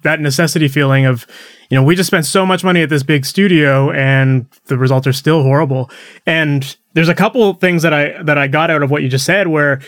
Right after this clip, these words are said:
you know, there just, it, again, this kind of re-emphasizes that fact that, like, it's not about the gear that you're, uh, that you're working with, right? Like, you know, you can have that million dollar facility and it, have a person who doesn't know how to drive the, the ship and,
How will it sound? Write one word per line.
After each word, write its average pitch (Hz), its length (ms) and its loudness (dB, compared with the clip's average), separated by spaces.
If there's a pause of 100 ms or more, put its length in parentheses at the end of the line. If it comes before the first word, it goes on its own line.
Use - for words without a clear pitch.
(200)
you 160 80 0
know, 151 220 0 (460)
there 196 520 -2 (720)
just, - 280 -4
it, 208 220 0
again, 190 280 -2
this 175 120 -2
kind 220 160 0
of 160 100 -4
re-emphasizes 170 840 -2
that 156 220 -2
fact 185 220 -2
that, 151 120 -6
like, 135 160 -2
it's 139 180 -6
not 180 180 0
about 143 180 -2
the 139 80 0
gear 131 320 0
that 139 100 -2
you're, 131 400 -2 (420)
uh, 127 300 -4
that 143 140 -2
you're 131 140 0
working 147 320 0
with, 120 180 -6
right? 143 280 -2
Like, 131 180 -4
you - 200 -8
know, 127 60 -2
you 151 140 -4
can 196 120 0
have 185 200 0
that 156 140 0
million 156 280 0
dollar 139 260 2
facility 139 580 0
and 127 300 -4
it, - 220 -8
have 143 320 -4 (160)
a 170 100 -6
person 160 260 0
who 151 80 2
doesn't 151 220 -2
know 143 80 0
how 143 80 0
to 139 80 -2
drive 135 260 -2
the, 131 460 -2
the 156 120 -4
ship 180 300 0
and, 127 200 -4